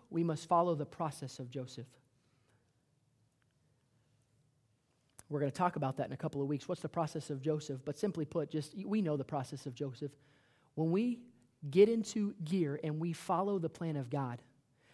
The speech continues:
it doesn't mean that we're not going to live a life of difficult trials and circumstances, but when we live in full subjection, submitted to the plan of God,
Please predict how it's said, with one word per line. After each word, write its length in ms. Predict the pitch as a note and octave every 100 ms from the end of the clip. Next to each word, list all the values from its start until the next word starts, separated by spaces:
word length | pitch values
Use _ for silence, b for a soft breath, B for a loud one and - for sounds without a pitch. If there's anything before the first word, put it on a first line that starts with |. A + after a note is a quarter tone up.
| b
it 120 | C#3
doesn't 280 | F#3 G3 G#3+
mean 140 | G#3
that 140 | F#3 E3
we're 80 | F3
not 180 | F3
going 180 | F3 F3+
to 40 | D#3
live 180 | D#3+ D3+
a 40 |
life 260 | D3 D3+ C#3+
of 100 | B2
difficult 360 | D3+ D3+ D3+
trials 260 | E3+ D3 C3+
and 100 | C#3
circumstances, 680 | D#3+ D3 C3 - C3 C#3 B2
but 140 | C#3+
when 220 | D3 E3
we 160 | F3+ G#3
live 380 | A3 F#3 D3+ C#3+ B -
in 120 | D#3
full 260 | - F#3
subjection, 600 | G3+ F#3+ C#3+ F3 E3+ F3 D#3
submitted 400 | D#3 C#3+ F3+ F3
to 100 | F3
the 80 | D3+
plan 260 | E3+ D#3+
of 140 | C#3 A#2+
God, 260 | B2+ B2+